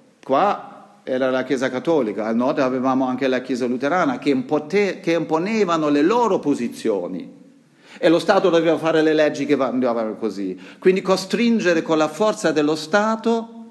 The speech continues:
la gente a vivere secondo la volontà della Chiesa, non tanto sempre la volontà di Dio.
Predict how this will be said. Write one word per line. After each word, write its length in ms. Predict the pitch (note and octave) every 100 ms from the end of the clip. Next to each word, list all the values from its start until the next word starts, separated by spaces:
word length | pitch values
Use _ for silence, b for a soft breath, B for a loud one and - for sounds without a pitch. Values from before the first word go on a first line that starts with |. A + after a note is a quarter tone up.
| B B -
la 180 | E3 F3
gente 720 | C3+ E3+ F3+ F3 E3+ E3 - -
a 160 | - D3
vivere 320 | D#3+ D#3 D3+
secondo 400 | - C#3+ C#3 C3+
la 120 | B2+
volontà 400 | B2+ A#2+ A#2+ A#2
della 260 | A2+ G#2 G2+
Chiesa, 440 | A2 G2 F2+ G2 B -
non 200 | C3+ C3
tanto 320 | A#2+ A#2+ A2+
sempre 600 | G2 G#2 G2 - G2+ - -
la 140 | A2
volontà 720 | G#2+ G#2 F#2+ F#2+ F#2+ F2 - -
di 160 | G2+
Dio. 380 | F#2+ F2+ E2 -